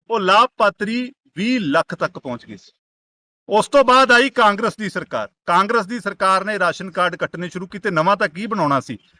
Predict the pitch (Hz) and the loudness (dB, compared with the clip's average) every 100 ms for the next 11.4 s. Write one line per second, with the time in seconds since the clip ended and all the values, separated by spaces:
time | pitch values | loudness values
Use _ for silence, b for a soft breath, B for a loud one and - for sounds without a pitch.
0 | - 175 226 247 220 254 220 202 220 214 | 0 4 6 6 4 2 0 -2 -6 -8
1 | - 226 233 190 208 190 151 - _ _ | -6 -6 -6 -4 -4 -4 -8 -16 _ _
2 | - 220 226 233 269 208 262 233 220 208 | 0 4 4 4 2 2 -4 -6 -2 2
3 | 220 - 214 226 220 208 - - 208 - | 2 0 -6 -4 -4 -4 -4 -6 -8 -6
4 | 190 202 185 175 165 151 - - 139 113 | -2 0 0 -2 -2 -2 -6 -8 -10 -10
5 | 107 _ _ _ - 165 208 - 202 196 | -14 _ _ _ -2 0 0 2 0 2
6 | 226 202 190 220 196 160 185 185 196 208 | 0 2 0 2 2 0 -2 0 0 2
7 | 202 170 170 - 220 - 185 156 113 _ | 2 0 0 -6 -6 -4 -2 -2 -6 _
8 | _ _ _ _ - 233 262 311 285 302 | _ _ _ _ 0 4 4 4 4 6
9 | 269 247 285 269 262 285 - 208 185 247 | 6 4 2 0 -2 -6 -4 -4 -4 -12
10 | 247 226 226 220 214 180 170 233 233 220 | -14 -14 -6 -4 -4 -8 -12 -12 -12 -8
11 | 170 208 175 | -8 -8 -10